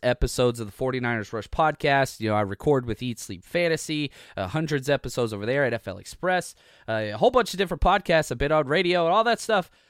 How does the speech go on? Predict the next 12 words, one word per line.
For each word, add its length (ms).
I, 240
I'm 140
nervous. 520
<laughs> 560
Even 260
before 340
I 80
hit 140
record 420
just 220
today, 300
like, 240